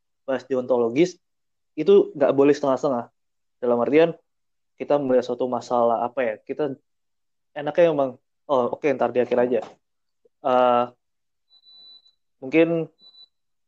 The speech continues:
itu tadi epistemologis. Yang kedua juga, kita juga membahas critical thinking secara epistemologis. Di sini aku mengi-, eh, ada, ada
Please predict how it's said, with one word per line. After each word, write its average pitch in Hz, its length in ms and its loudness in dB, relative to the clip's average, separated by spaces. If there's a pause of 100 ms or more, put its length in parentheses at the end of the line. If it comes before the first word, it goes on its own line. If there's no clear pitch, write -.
itu 135 200 -2
tadi 147 280 4
epistemologis. 127 760 0
Yang 131 160 0
kedua 165 300 4
juga, 135 340 0 (160)
kita 151 120 -2
juga 135 400 2
membahas 127 320 -2
critical 127 360 -2
thinking 127 240 -12
secara 123 240 -6
epistemologis. 123 760 -4 (520)
Di 135 80 -16
sini 160 160 0
aku 180 120 2
mengi-, 147 360 -2
eh, 131 480 0
ada, 131 400 2 (360)
ada 131 360 0